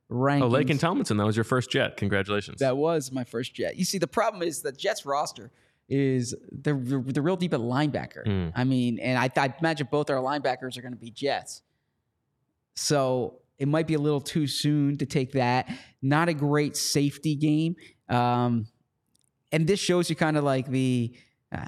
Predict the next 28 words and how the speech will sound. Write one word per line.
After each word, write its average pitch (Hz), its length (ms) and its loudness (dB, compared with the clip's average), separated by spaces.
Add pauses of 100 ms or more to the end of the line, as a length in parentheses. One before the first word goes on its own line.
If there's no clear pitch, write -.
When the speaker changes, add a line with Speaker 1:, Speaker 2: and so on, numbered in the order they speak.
Speaker 1:
I'm 131 160 0
not 120 160 0
gonna 110 140 -2
rip 120 200 -2
on 117 220 -2
any 107 200 -4
ranking 120 360 -4
system, 120 340 -6
but, 120 80 -2
like, 120 160 -2
Adrian 143 320 -2
Amos 139 380 -2
is 120 160 -10
rated 120 260 -6
high, 131 480 -4 (420)
but 135 340 -2
Speaker 2:
Barely 123 200 2
plays. 139 420 -2
Speaker 1:
Yeah, 165 160 0
he, 220 140 -2
he, 151 180 0
Speaker 2:
Yeah. - 80 -4
Speaker 1:
he 147 140 -2
doesn't, 139 460 -2
he, 135 500 -2
you 139 160 -2
know, 123 60 0
he's, 135 360 -2